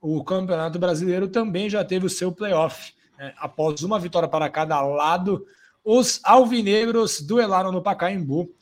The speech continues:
né? O Santos ganhou na Vila Belmiro por dois a um, perdeu no Pacaembu por dois a zero,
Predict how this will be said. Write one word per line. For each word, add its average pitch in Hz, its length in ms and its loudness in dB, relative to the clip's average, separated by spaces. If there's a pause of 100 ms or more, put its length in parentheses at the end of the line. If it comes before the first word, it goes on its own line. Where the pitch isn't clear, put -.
(120)
né? 135 140 -12
O 120 60 -16
Santos 113 240 -10
ganhou 123 160 -8
na 135 80 -4
Vila 131 180 -4
Belmiro 143 320 -2
por 185 140 -6
dois 185 180 -4
a 180 80 0
um, 185 220 -4 (280)
perdeu 214 300 6
no 190 80 2
Pacaembu 156 560 -2
por 147 160 -8
dois 190 260 -2
a 220 120 0
zero, 165 440 -4